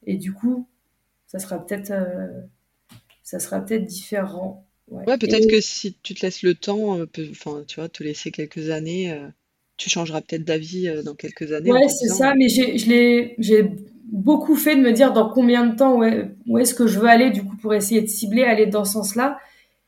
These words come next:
Speaker 1: Et en fait, ça m'a plus, euh, desservie parce que je me disais, « Dans trois ans, j'aimerais être là. » Et du coup, les trois ans sont passés. Et le fait de me dire que j'étais pas où j'aurais aimé être,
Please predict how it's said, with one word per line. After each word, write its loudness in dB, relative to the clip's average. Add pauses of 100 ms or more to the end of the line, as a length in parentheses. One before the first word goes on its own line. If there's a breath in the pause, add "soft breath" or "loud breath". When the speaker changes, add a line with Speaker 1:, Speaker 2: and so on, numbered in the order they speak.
(300)
Speaker 1:
Et 0
en 2
fait, 2
ça 4
m'a 4
plus, -2
euh, 6
desservie 2
parce 2
que 0
je 0
me 2
disais, « 4
Dans 4
trois 2
ans, 2
j'aimerais 0
être 2
là. » 2
Et -2
du -10
coup, -10 (360)
les -2
trois 0
ans 2
sont -2
passés. 0 (560)
Et -4
le -2
fait 2
de 0
me 8
dire 6
que 0
j'étais 4
pas 4
où 6
j'aurais 4
aimé 2
être, -4